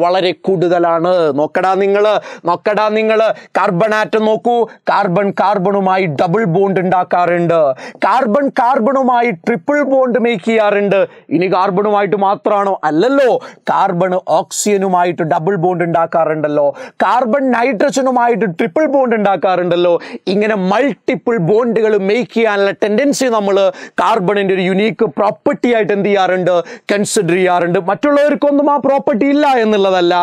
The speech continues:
കാർബൺ വളരെ നന്നായിട്ട് ആ പ്രോപ്പർട്ടി ഷോ ചെയ്യുന്നുണ്ട് എന്നുള്ളതാണ്. അതിവിടെ നമ്മൾ കൗണ്ട് ചെയ്യാനുള്ള ഒരു കാര്യം. മൾട്ടിപ്പിൾ ബോണ്ടുകൾ മേക്ക് ചെയ്യാനുള്ള ടെൻഡൻസി കാർബൺ ആറ്റത്തിനുണ്ട്. സെൽഫ് ലിങ്കിങ് പ്രോപ്പർട്ടി കാർബൺ ആറ്റത്തിന് വളരെ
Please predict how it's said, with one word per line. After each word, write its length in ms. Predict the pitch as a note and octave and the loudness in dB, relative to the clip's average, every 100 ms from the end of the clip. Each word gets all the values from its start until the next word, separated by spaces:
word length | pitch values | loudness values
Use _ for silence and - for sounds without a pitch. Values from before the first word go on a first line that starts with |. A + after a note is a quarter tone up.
| E3+ - - | -2 -8 -4
കാർബൺ 340 | F3 F#3+ F3+ G#3 F3+ | 0 0 2 0 0
വളരെ 220 | F#3+ C#4+ C#4 | 2 2 2
നന്നായിട്ട് 360 | B3 A3+ G#3+ G3+ | 0 0 0 -2
ആ 20 | - | 0
പ്രോപ്പർട്ടി 400 | G3+ G3+ G3+ F#3+ F3 | -2 -2 -2 -4 -2
ഷോ 100 | G3+ G#3+ A3 | 0 0 0
ചെയ്യുന്നുണ്ട് 500 | G3+ G3 G#3 A#3+ C#4 A#3 | 0 2 2 2 2 2
എന്നുള്ളതാണ്. 560 | G#3 G3 F#3+ F#3 F3+ F3+ - - - | 2 2 2 0 0 0 -4 -10 -4
അതിവിടെ 320 | F#3+ F#3 F#3 F#3 | -2 0 0 0
നമ്മൾ 160 | F#3 F#3 F3+ | 0 -2 0
കൗണ്ട് 240 | G3 F#3+ F#3 | -2 0 0
ചെയ്യാനുള്ള 320 | F3+ E3+ E3+ | 0 2 0
ഒരു 80 | E3+ G3+ | 0 0
കാര്യം. 260 | F3+ F3 D3+ D#3 | 0 0 0 -2
മൾട്ടിപ്പിൾ 500 | A3+ - A#3 - G#3+ D#3 | -2 -2 -4 -2 -2 0
ബോണ്ടുകൾ 440 | G#3 A3+ G#3 G3 G3 F#3+ | 0 0 0 0 2 0
മേക്ക് 180 | G3 - | -2 0
ചെയ്യാനുള്ള 280 | G3 F#3 E3+ D#3+ | 0 0 -2 -2
ടെൻഡൻസി 420 | F3+ F#3+ E3+ D4 C#4+ - - - | -2 -2 0 0 -2 -4 -10 -2
കാർബൺ 340 | F#3+ E3 F3+ F3+ | -2 0 -2 -2
ആറ്റത്തിനുണ്ട്. 640 | F3 F3+ F3+ E3+ E3+ E3+ E3+ C3+ - - - | -2 -2 0 0 0 0 0 -2 -10 -10 -2
സെൽഫ് 380 | - D4+ G#3 C4 | 0 0 0 0
ലിങ്കിങ് 320 | A#3+ G#3+ G#3 - | 0 0 0 0
പ്രോപ്പർട്ടി 440 | G#3+ A3 B3 F#3 A3+ | -2 0 -2 -2 -2
കാർബൺ 320 | A3 G#3 F3+ G3+ | -2 -2 -2 -2
ആറ്റത്തിന് 360 | F#3+ G3+ G3+ F#3+ | -2 -2 0 0
വളരെ 240 | F#3 G3 | 0 0